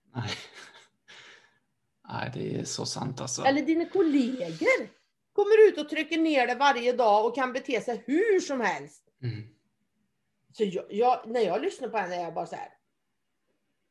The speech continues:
Speaker 2: vad,
Speaker 1: Mm.
Speaker 2: vad, vad har de för fack-, alltså, jag fattar ingenting.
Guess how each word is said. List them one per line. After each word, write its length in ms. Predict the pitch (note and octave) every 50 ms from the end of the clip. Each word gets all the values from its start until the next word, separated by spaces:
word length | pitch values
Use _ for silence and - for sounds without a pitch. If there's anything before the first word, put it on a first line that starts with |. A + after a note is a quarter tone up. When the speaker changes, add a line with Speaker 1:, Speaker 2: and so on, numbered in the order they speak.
| _ _ _ _ -
Speaker 2:
vad, 140 | B3 D#4+
Speaker 1:
Mm. 120 | D#4 - -
Speaker 2:
vad, 200 | D#4 D#4 D#4 -
vad 180 | D#4 D4+ C#4+
har 220 | D4 D4+ D4 A3 G3
de 280 | G#3+ G#3+ B3 C#4+ E4+ E4+
för 120 | E4+ F#4
fack-, 420 | - - G4+ F#4+ - - - - -
alltså, 160 | C4+ C4+ C#4
jag 200 | B3+ G#3 - -
fattar 240 | - E4 E4 F4 E4
ingenting. 800 | - C#4 B3+ G#3+ F3+ E3+ D3 - - B3+ E4 - G#4 B3+ - -